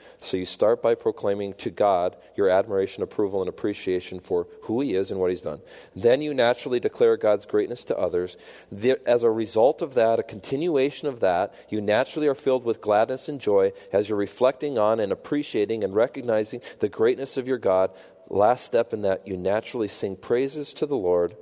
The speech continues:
directly and praises that proclaim God's greatness to others.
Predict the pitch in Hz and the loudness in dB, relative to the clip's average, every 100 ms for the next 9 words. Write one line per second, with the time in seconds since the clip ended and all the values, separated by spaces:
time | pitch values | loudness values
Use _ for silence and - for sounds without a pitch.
0 | - - - 113 101 117 - 92 82 80 | -20 -20 -2 0 4 2 2 -8 -8 -8
1 | _ - 104 104 - 127 135 131 - 104 | _ -6 -4 -4 0 0 0 -6 0 0
2 | - 113 - - 123 120 131 - - 104 | 0 -4 -2 -2 -2 -2 -8 -14 -2 2
3 | 113 117 110 107 113 113 92 92 - _ | 2 0 -4 0 2 0 -6 -8 -12 _
4 | - _ - 151 123 104 113 190 82 78 | -20 _ -8 -4 -4 -2 0 0 -2 -4